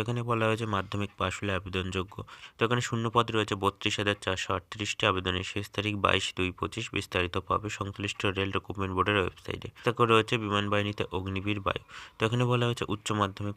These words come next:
পাস হলে আবেদনযোগ্য। আবেদনের শেষ তারিখ সাতাশ এক পঁচিশ। বিস্তারিত পাবে এসটিটিপিএস ডট ডবল স্ল্যাশ অগ্নিপথ বায়ু ডট সিডিএসি ডট ইন-এ। নেক্সট দেখো রয়েছে পিএসসির মাধ্যমে রাজ্য সরকারের ক্লার্ক। তো এখানে বলা হয়েছে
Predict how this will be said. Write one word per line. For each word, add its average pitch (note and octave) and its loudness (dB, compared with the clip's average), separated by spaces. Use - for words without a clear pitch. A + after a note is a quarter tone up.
পাস G2 0
হলে G2+ 2
আবেদনযোগ্য। G2 -4
আবেদনের G#2+ 0
শেষ G#2+ -2
তারিখ G2+ 2
সাতাশ G#2+ -2
এক G2+ -4
পঁচিশ। - 0
বিস্তারিত A2+ 4
পাবে G#2 4
এসটিটিপিএস G#2+ -4
ডট G2 4
ডবল G#2 2
স্ল্যাশ G#2 2
অগ্নিপথ G2+ -2
বায়ু F#2+ 0
ডট F#2+ 0
সিডিএসি G2+ -2
ডট E2+ 2
ইন-এ। - -8
নেক্সট A2 4
দেখো C#3+ 8
রয়েছে G#2 4
পিএসসির A2 4
মাধ্যমে G#2 -2
রাজ্য F#2 -4
সরকারের G2+ -2
ক্লার্ক। F2+ 0
তো - 2
এখানে B2+ 4
বলা C3 6
হয়েছে B2 0